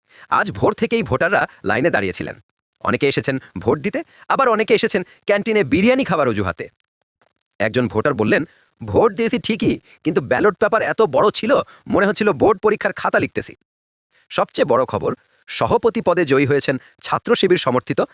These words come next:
সাদিক কায়েম, যিনি পেয়েছেন চোদ্দ হাজার বিয়াল্লিশ ভোট। তার নিকটতর প্রতিদ্বন্দ্বী ছাত্র দলের আবিদুল ইসলাম খান পেয়েছেন মাত্র পাঁচ হাজার সাতশো আট ভোট।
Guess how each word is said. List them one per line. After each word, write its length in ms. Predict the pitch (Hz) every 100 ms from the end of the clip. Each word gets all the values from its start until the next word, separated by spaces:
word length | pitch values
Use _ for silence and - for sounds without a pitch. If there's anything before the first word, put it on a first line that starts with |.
| _
সাদিক 340 | - 104 107 107
কায়েম, 280 | 110 - - - _ _ _ -
যিনি 220 | 95 92
পেয়েছেন 380 | - 160 240 196 - _ -
চোদ্দ 240 | 131 135
হাজার 300 | 202 220 277
বিয়াল্লিশ 400 | 107 131 151 101
ভোট। 220 | - - - _ _ _ _ _ _
তার 160 | - 214
নিকটতর 440 | 165 233 262 269
প্রতিদ্বন্দ্বী 580 | - 190 226 311 262 95 -
ছাত্র 380 | - 147 - 247
দলের 220 | 202 202 -
আবিদুল 360 | 120 120 - 277
ইসলাম 280 | 226 151 127
খান 220 | - 113
পেয়েছেন 320 | 104 104 175 - _ -
মাত্র 340 | 220 - 277 247
পাঁচ 200 | 240 -
হাজার 160 | 226 269
সাতশো 380 | - - 269 -
আট 160 | 170 180
ভোট। 300 | 85 -